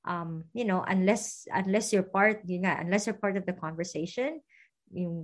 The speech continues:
sinasabi namin sa association, actually, ng P T A New Jersey before, like, if you're not part of,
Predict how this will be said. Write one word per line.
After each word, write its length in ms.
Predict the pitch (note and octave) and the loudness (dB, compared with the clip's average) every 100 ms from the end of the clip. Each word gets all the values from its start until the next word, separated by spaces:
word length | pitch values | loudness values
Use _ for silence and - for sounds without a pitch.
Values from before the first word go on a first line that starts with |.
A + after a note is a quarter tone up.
| F3+ | -2
sinasabi 400 | F#3+ G3 F3 F3+ | 2 4 4 2
namin 160 | E3+ | 0
sa 80 | F3 | -2
association, 880 | F3+ F3+ F3+ F3 F3+ F3+ E3 D#3+ E3 - | 0 -2 0 -2 0 -2 -2 -4 -8 -4
actually, 400 | E3 E3 F3+ E3 | -4 -2 -2 -2
ng 0 | |
P 160 | E3+ | -4
T 80 | - | -4
A 60 | E3+ | -4
New 80 | E3 | -2
Jersey 320 | E3+ E3+ D#3 | -2 -4 -6
before, 320 | D#3+ - - D#3+ | -10 -8 -6 -6
like, 160 | D#3 | -6
if 240 | - F3 F3+ | -8 -8 -2
you're 160 | F3+ | 0
not 240 | F3+ F3+ F3+ | 0 0 2
part 160 | F3+ F3 | 2 2
of, 120 | D#3+ | 0